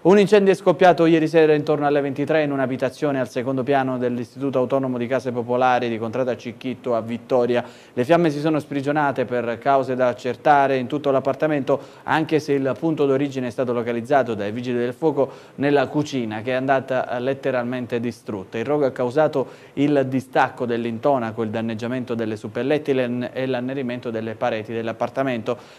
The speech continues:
La segnalazione è partita da un residente della zona, pare infatti che a casa in quel momento non c'era nessuno. Sul posto, oltre ai vigili del fuoco, anche i vigili urbani di Vittoria.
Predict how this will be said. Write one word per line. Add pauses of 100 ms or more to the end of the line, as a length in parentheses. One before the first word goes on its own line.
(120)
La
segnalazione
è
partita
da
un
residente
della
zona,
pare
infatti
che
a
casa
in
quel
momento
non
c'era
nessuno.
Sul
posto, (320)
oltre
ai
vigili
del
fuoco,
anche
i
vigili
urbani
di
Vittoria.